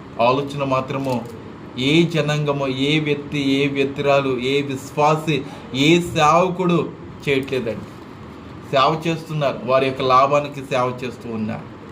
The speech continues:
కనుక ప్రియ దేవుని బిడ్డలారా, దయించి మీరు జ్ఞాపకం చేసుకోండి. ఇవన్నీ దేవుని యొక్క సూచనలు, దేవుని యొక్క రాకడ అతి సమీపంలో ఉన్నది. నోవాహు నూట ఇరవై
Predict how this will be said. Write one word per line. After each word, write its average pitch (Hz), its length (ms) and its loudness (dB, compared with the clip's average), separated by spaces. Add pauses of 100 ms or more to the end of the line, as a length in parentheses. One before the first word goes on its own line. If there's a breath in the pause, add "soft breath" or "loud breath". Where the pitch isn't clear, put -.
(840)
కనుక 120 440 -2
ప్రియ 127 160 2
దేవుని 123 220 0
బిడ్డలారా, 120 400 -2 (520)
దయించి 143 440 0
మీరు 139 140 -2
జ్ఞాపకం 131 640 0
చేసుకోండి. 147 460 -2 (440 loud breath)
ఇవన్నీ 175 720 6 (140)
దేవుని 165 440 4
యొక్క 160 140 -4 (160)
సూచనలు, 143 640 2 (340 loud breath)
దేవుని 180 480 4
యొక్క 175 120 -2
రాకడ 151 480 4
అతి 147 480 2 (120)
సమీపంలో 139 500 0
ఉన్నది. 123 420 -2 (800)
నోవాహు 160 500 4
నూట 156 340 0
ఇరవై 151 340 4